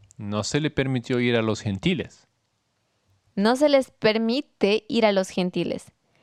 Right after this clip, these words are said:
Speaker 2: Primero Dios enseñará a los discípulos. Luego se les permite volver a la nación judía y darles una segunda oportunidad. Todo esto ocurre antes de que Dios le permita ir a los gentiles.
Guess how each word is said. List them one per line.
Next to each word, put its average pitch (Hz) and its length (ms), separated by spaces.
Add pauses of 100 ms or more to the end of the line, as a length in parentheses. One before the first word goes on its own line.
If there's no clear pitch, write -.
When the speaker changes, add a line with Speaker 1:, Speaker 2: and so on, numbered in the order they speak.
(380)
Speaker 2:
Primero 302 440
Dios 294 280
enseñará 220 520
a 202 40
los 196 180
discípulos. - 720 (680)
Luego 311 440
se 277 120
les 226 200
permite 226 420
volver 208 580
a 226 140
la 214 140
nación 214 400
judía 226 420
y 226 140
darles 247 340
una 262 180
segunda 220 460
oportunidad. 180 640 (720)
Todo 285 260
esto 320 380
ocurre 254 540
antes 269 400
de 220 100
que 214 160
Dios 214 220
le 233 120
permita 233 520
ir 233 160
a 220 60
los 202 180
gentiles. 180 640